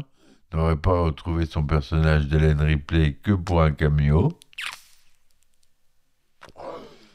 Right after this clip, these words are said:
Ce troisième film aurait été centré sur le personnage de X, incarné par Michael Biehn dans Aliens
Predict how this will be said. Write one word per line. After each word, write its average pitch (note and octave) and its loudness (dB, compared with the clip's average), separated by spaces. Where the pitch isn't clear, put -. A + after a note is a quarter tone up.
Ce - -12
troisième E2+ 0
film A2 -6
aurait E2+ 4
été D2+ -2
centré D#2+ 0
sur F2+ 0
le D2+ 2
personnage D#2+ 0
de D#2+ 0
X, F#2 -2
incarné E2 0
par D#2 0
Michael D2+ 0
Biehn F#2+ -2
dans D2+ 4
Aliens D2+ 2